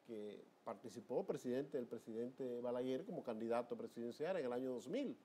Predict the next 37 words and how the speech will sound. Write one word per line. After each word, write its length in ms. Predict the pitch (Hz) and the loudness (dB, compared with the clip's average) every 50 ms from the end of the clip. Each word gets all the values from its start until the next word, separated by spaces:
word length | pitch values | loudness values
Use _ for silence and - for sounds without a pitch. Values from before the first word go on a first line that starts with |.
| - - - - - - - - | -18 -20 -20 -20 -20 -20 -12 -10
Obtuvo 380 | 123 113 - - 131 131 143 156 | -10 -10 -8 -6 -4 2 2 4
alrededor 280 | 147 143 127 123 139 147 | 4 4 4 2 2 2
de 60 | 143 | 0
un 80 | 135 131 | 0 0
veinticinco, 1000 | 131 127 123 - 113 - - - 147 175 185 160 - - - - 110 101 92 87 - | 0 0 -2 -4 -10 -10 -8 -6 -4 -4 -4 -4 -6 -8 -6 -4 -4 -4 -4 -4 -6
casi 200 | 127 127 - 139 | -6 -4 -4 0
un 60 | 127 | 0
veintiséis 420 | 131 127 120 120 107 - 131 131 | 0 0 0 -2 -2 -2 -2 -2
por 160 | 127 117 110 | 0 -2 -6
ciento 400 | - - 156 196 214 196 - 107 - - - - - - - - - - | -4 -2 -2 -2 -2 -2 -6 -10 -10 -10 -16 -20 -20 -20 -20 -20 -20 -10
de 140 | - 107 110 | -6 -4 -2
la, 240 | 110 98 95 90 - - - - - - - - - | -2 -2 -4 -6 -10 -14 -18 -20 -20 -20 -20 -12 -6
de, 180 | 113 113 113 | -4 -4 -4
de, 220 | 120 117 113 113 123 | -2 -4 -6 -6 -6
de 180 | 117 120 117 | -6 -6 -6
la 100 | 120 113 | -6 -4
voluntad 580 | 110 120 117 117 110 101 - - 135 135 135 127 - - - - - - - | -2 -2 -2 -2 -4 -4 -2 0 0 0 0 -2 -4 -10 -20 -20 -16 -4 -2
popular, 560 | 123 113 - 120 117 123 131 131 127 113 110 | -2 -2 0 2 6 8 10 10 10 8 6
de 60 | 110 | 2
los 120 | 110 104 | 0 2
votos 340 | 107 123 135 131 - 117 - 127 | 2 2 0 0 -2 -6 -4 -4
emitidos 340 | 110 104 101 113 117 120 | -6 -6 -4 -2 0 2
en 60 | 120 131 | 2 2
las 120 | 131 147 | 2 2
urnas. 360 | 190 180 151 151 160 175 165 - - - - - - - - - | 2 2 2 0 -2 -4 -4 -6 -8 -16 -20 -20 -20 -18 -4 -2
El 160 | 143 139 131 | -2 -2 2
P 260 | - - 160 165 165 | 4 6 8 10 10
R 220 | 156 151 156 160 | 10 10 10 10
D, 320 | 170 175 175 170 170 - - - - - - - - - - - - - | 10 10 8 6 6 2 -2 -10 -18 -20 -20 -20 -20 -20 -20 -20 -20 -8
sabemos 460 | - - 110 110 127 147 147 143 127 | 0 4 8 10 10 10 10 8 4
que 120 | 123 120 120 | 2 2 4
ya 180 | 131 131 131 | 4 4 4
parió 320 | - 123 117 123 131 135 131 | 4 2 2 4 4 4 4
un 120 | 127 120 | 2 2
nuevo 180 | 131 131 127 117 | 2 2 2 2
proyecto 380 | 113 117 120 127 123 - - | 2 2 2 2 0 -2 -4
político. 560 | 110 117 147 202 226 180 175 170 - 214 208 | -6 -2 0 0 0 0 -2 -6 -8 -8 -10